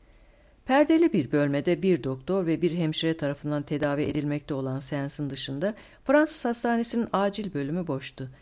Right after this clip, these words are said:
Weaver içeridekiler işlerini bitirene, Sens'in perdenin arkasında görünene kadar bekledi. Sağ eli kalın sargılar içindeydi, yüzü oldukça solgun görünüyordu. "Nasılsın?"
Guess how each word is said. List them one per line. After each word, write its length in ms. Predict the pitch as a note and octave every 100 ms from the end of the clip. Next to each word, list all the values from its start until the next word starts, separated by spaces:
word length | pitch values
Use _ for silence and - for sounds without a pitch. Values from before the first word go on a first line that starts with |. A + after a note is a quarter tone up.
| - - -
Weaver 400 | - B3 D4+ D#4+
içeridekiler 680 | A#3+ C4 B3+ B3+ B3 C4 A3
işlerini 480 | F#3 F#3+ G#3 G#3+
bitirene, 500 | D#3 - C#3+ C#3+ F#3 G#3 -
Sens'in 440 | - C4+ C4+ C4 B3
perdenin 440 | G#3 F3+ F3 F#3+
arkasında 540 | F3+ D3+ D3+ D3+ D3 D3+
görünene 540 | C#3+ C#3+ D3+ E3 G3+
kadar 360 | G3 D3+ D3 D3
bekledi. 500 | C3 C3+ C3 C3+ C3 - - -
Sağ 280 | - C4+ C#4+
eli 240 | - G3 G#3
kalın 280 | G#3 F#3
sargılar 500 | G3 F#3+ E3+ D#3+ E3
içindeydi, 680 | D3 C3 C#3 C#3 C#3 C3+ F#3 F#3 -
yüzü 220 | D#3+ D#3
oldukça 540 | - D3+ D3 - -
solgun 460 | D#3 D3+ C#3+ C#3 D3
görünüyordu. 680 | C3+ C3 C3 C3 C3 C3 C3+ - - - _ _ _ _ -
"Nasılsın?" 640 | B3 - D3 - F#3 A#3+